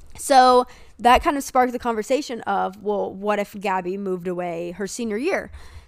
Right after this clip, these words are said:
That was, it was starting to become a normal thing in cheerleading where you, like, moved away for cheer.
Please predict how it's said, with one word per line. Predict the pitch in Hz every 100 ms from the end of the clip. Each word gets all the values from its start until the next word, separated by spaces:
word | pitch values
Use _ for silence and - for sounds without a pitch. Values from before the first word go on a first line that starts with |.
| -
That | 240 240
was, | 247 - - -
it |
was | 220
starting | - 277 294
to |
become | 277 285 247
a |
normal | 214 202 202
thing | 214 202
in |
cheerleading | 208 196 190 208
where | 196
you, | 202
like, | 185 190
moved | 190 190 190 190
away | 185 175 185 202
for | _ _ 175 196
cheer. | - 190 208 262